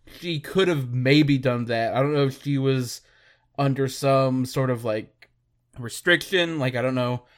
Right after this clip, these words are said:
really the sort of process of making this. Like, I imagine based on it just being a graphic novel and her being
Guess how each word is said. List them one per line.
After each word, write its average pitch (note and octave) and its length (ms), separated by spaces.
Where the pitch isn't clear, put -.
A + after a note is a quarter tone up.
really C#3+ 520
the B2+ 140
sort C3+ 200
of B2+ 140
process C3 480
of B2 80
making A#2+ 360
this. A#2+ 200
Like, A#2+ 120
I B2 100
imagine B2+ 640
based C#3 340
on B2 680
it C#3+ 220
just B2+ 200
being B2+ 360
a B2+ 100
graphic B2 380
novel A#2 320
and A2 100
her A2+ 320
being A2+ 380